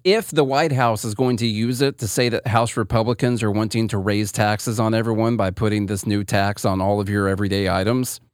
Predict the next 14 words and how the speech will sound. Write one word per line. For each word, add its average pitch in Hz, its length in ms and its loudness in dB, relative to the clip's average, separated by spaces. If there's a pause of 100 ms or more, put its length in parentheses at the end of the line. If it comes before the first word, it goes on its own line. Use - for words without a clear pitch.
(440)
after 113 280 2
saying 117 360 2
that 98 100 -4
they've 110 180 2
also 110 380 2
lowered 107 420 0
the 107 80 0
price 110 380 0
of 104 100 -2
all 107 140 4
of 107 80 -2
your 107 120 0
everyday 104 400 2
items, 117 480 -2